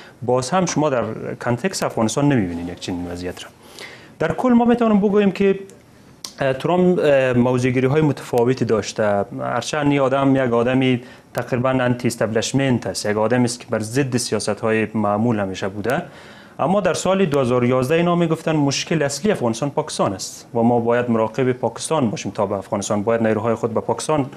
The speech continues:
باید می‌بردیم با تروریسم مبارزه می‌کنن. در سال دو هزار و سیزده تقریباً یک، یک موضع‌گیری متفاوت تر دیگه ای داشت. می‌گفتن که ما باید از افغانستان خارج شویم،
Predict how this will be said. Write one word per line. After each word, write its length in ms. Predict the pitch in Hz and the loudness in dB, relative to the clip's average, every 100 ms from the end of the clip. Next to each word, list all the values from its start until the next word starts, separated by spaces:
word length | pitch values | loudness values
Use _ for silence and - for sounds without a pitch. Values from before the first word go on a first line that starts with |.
| - - - - | -18 -20 -20 -8
باید 200 | 117 110 | -2 0
می‌بردیم 720 | 107 110 107 104 107 101 107 107 | 2 2 0 0 0 0 -2 -2
با 380 | 104 101 98 - | 0 2 0 -2
تروریسم 320 | 117 113 101 | -2 0 0
مبارزه 320 | 92 95 95 | 0 -2 -2
می‌کنن. 280 | 92 92 110 | -6 -4 -2
در 100 | 147 | -2
سال 260 | - 202 180 | -2 -2 0
دو 80 | |
هزار 160 | 170 175 | 0 0
و 20 | |
سیزده 720 | 175 160 160 175 156 156 156 147 - | 0 0 2 0 2 2 0 -2 -6
تقریباً 340 | 147 147 165 | -4 -2 0
یک، 180 | 156 156 - 160 | 0 -2 -6 -6
یک 220 | 147 139 | 0 2
موضع‌گیری 460 | 123 127 131 131 156 | 2 2 2 2 2
متفاوت 420 | 143 - 131 123 | 0 -2 -2 -2
تر 100 | 160 | -2
دیگه 260 | 143 123 131 | -2 0 0
ای 80 | 123 | 0
داشت. 260 | 143 - | -2 -2
می‌گفتن 360 | 156 160 165 156 | -2 -2 -2 -2
که 180 | 156 151 - - - | -2 -6 -12 -20 -6
ما 100 | 156 | -2
باید 180 | 160 165 | 2 2
از 60 | 139 | 2
افغانستان 380 | 135 139 160 151 | 0 -2 -2 -2
خارج 380 | - 139 185 | 0 0 0
شویم، 380 | - 160 160 151 | 0 2 2 0